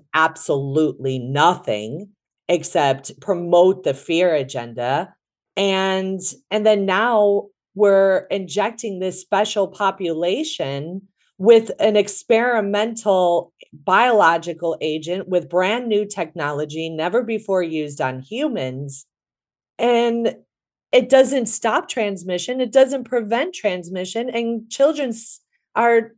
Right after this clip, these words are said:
sincerely not affected by it. I mean, they have literally zero percent statistical chance of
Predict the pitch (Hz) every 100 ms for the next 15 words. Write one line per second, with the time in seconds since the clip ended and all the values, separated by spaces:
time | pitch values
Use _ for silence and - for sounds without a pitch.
0 | - - - 202 277 381 240 208 202 180
1 | 180 196 233 - 233 - 247 403 330 175
2 | 147 131 127 120 107 196 202 196 214 240
3 | 294 247 196 185 _ _ _ 214 247 294
4 | 226 196 175 196 233 240 233 202 220 214
5 | 208 190 233 226 202 190 160 - 220 247
6 | 214 - 190 185 185 180